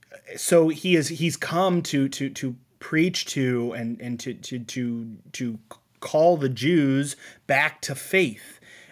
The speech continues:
And so what happens over and over and over again? Well, Jesus does miracle after miracle after miracle. And what does, what do the most of the texts say? "And they marveled and they wondered," and they, you know, they, they really, they, they, they, they saw these things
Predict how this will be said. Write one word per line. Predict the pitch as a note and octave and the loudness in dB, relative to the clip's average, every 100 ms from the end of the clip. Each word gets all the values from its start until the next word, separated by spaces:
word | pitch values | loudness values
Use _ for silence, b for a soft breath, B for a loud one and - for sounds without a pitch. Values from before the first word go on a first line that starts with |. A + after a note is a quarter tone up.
| B | B
And | D#3+ D#3 | 0 4
so | E3+ D#3+ D#3+ - | 4 4 -2 -8
what | D3+ F#3+ | 0 0
happens | E3+ E3+ F3 G#3 F#3 - | 2 0 2 2 2 2
over | D#3 E3+ E3 | 4 4 2
and | C#3+ | 2
over | C#3+ D3 C#3 | 2 4 0
and | B2 | -2
over | B2+ D3 F#3 | -2 0 0
again? | F3+ F#3+ F#3+ F#3+ | 2 2 2 2
Well, | D3+ C#3+ | 2 2
Jesus | B2+ C3 D#3+ D3+ | 0 0 0 0
does | D3+ C3+ | -2 -2
miracle | B2 C3+ E3+ E3 D3+ | 0 0 0 0 -2
after | B2+ A#2 | -2 -4
miracle | A#2+ C3+ D3 C#3 | -2 -2 -2 -2
after | B2 A#2 | -2 -2
miracle. | A#2+ D#3+ D#3 A#2 | -2 0 0 -2
And | A2+ | 0
what | D3 | 2
does, | G#3+ D#3 - B B | 2 0 -8 B B
what | D3+ | 4
do | F#3+ | 4
the | D3 | 6
most | C3+ E3+ | 4 4
of | - | 2
the | C#3 | -4
texts | - E3 - - | -2 -4 -4 -6
say? | C3 C#3+ E3+ F#3 F3+ B | -2 2 2 2 -2 B
"And | A#2+ C3 | -4 -2
they | A2+ | -2
marveled | G#2+ G2+ C3 C#3+ C#3+ C#3+ C#3+ C#3+ _ | -4 0 2 4 6 6 6 0 _
and | A#2 A#2 | -8 -6
they | A2 | -6
wondered," | G#2 F#2+ A#2+ D3 C#3+ C#3+ C#3+ C#3 B B | -6 -6 -4 -2 0 2 2 0 B B
and | C3 B2+ | -4 -2
they, | A#2 | -2
you | A2+ A2 A2+ | -6 -8 -8
know, | A2+ | -6
they, | A#2+ | -6
they | B2 A#2+ A#2+ | -6 -8 -8
really, | A2+ C#3 D3 C#3 | -2 0 0 -2
they, | C3 B2 | -4 -8
they, | A#2+ B2 | -6 -8
they, | A#2+ B2 A#2 | -8 -8 -6
they | A#2 | -8
saw | - - C3+ F3+ | -6 -6 -4 -2
these | C#3 A#2+ | -2 -4
things | - A2+ A2 | -6 -6 -6